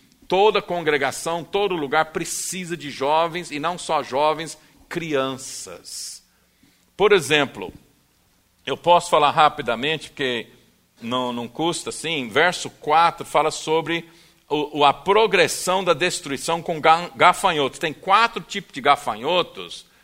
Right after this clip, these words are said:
são coisas assim que eu vou lançar rapidinho pra vocês anotarem e pensarem. Capítulo, verso quatro fala sobre quatro tipos de gafanhotos.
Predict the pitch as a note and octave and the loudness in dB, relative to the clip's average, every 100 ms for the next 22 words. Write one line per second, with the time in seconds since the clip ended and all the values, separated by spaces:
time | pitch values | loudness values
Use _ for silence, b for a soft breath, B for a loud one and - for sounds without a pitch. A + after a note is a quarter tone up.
0 | b b b - F#3 F3+ G3+ G#3+ F#3 - | b b b -4 -4 0 2 2 2 -2
1 | F#3+ F3 E3 F3+ E3+ E3 - E3 C3 D#3 | -4 -2 -2 -2 0 0 2 2 4 4
2 | G#3 G3 D3 D#3+ F3+ E3+ D3+ - D#3 C#3+ | 2 0 -8 -8 -4 -4 -4 -4 0 0
3 | C#3 F3 F3 D3+ D#3 E3 G3 F#3+ B B | 2 0 2 6 6 6 2 -4 B B
4 | - D3+ E3+ G3 F3+ - D#3+ C3 G#2 - | -6 -4 0 0 0 6 8 8 4 -8
5 | - b b b _ D#3+ D#3+ A#3 B3 - | -20 b b b _ 2 4 0 -2 -2
6 | D3 C3 G#3 A3 - - E3 G3 G#3+ G3+ | 0 4 4 2 -4 -8 4 8 8 6
7 | D3 B2+ E3+ E3+ - F3 D#3 - G#3+ A#3 | -2 2 4 4 0 -4 -4 2 4 4
8 | - G#3+ - - G#3+ G3+ C#3 B2 D3 - | 0 -10 -8 -6 -6 -6 -4 4 4 4
9 | A#2+ B2 F3 G3 - G2 F2+ - | -4 0 0 0 -4 -14 -14 -16